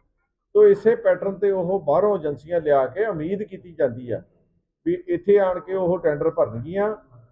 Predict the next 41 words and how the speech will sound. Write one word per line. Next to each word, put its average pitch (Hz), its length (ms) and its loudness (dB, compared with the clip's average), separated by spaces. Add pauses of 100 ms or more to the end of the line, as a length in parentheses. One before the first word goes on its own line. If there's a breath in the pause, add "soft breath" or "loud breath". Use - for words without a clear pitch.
ਔਰ 175 180 10
ਜਿਹੜੇ 190 200 8
ਲੋਕਲ 196 380 4
ਪੰਜਾਬ 175 480 8
ਦੇ 185 140 2
ਜਿਹੜੇ 175 200 0
ਵਸਿੰਦੇ 165 420 0
ਨੇ 156 260 0 (500)
ਉਹ 226 200 12
ਉਹਨਾਂ 226 240 4
ਦੇ 220 380 12 (600)
ਇੱਕ 220 480 2
ਛੋਟੇ 202 320 8
ਠੇਕੇਦਾਰ, 208 460 6
ਪੈਟੀ 202 380 0
ਠੇਕੇਦਾਰ 202 460 2
ਆਪਣੀ 214 320 2
ਮਜਬੂਰੀ 190 580 -4
ਲਈ 220 180 -8
ਕੰਮ 190 260 0
ਕਰਨਾ 185 280 -2
ਉਹਨਾਂ 185 220 0
ਨੂੰ 170 100 -16
ਪਊਗਾ, 180 320 2
ਆਪਣੀ 170 220 -2
ਮਜਬੂਰੀ 139 420 -12
'ਚ - 100 -20 (440)
ਵੀ 175 60 4
ਆਪਣੇ 190 320 4
ਆਪ 196 140 4
ਨੂੰ 208 100 2
ਸਰਵਾਈਵ 180 440 2
ਕਰਨ 143 240 2
ਲਈ। 120 140 -8 (800)
ਇਸ 180 140 -6
ਕਰਕੇ 208 360 2
ਸਾਡੀ 180 280 0
ਸਰਕਾਰ 143 440 -2
ਨੂੰ 151 140 -12
ਬੇਨਤੀ 135 400 -6
ਆ 180 200 0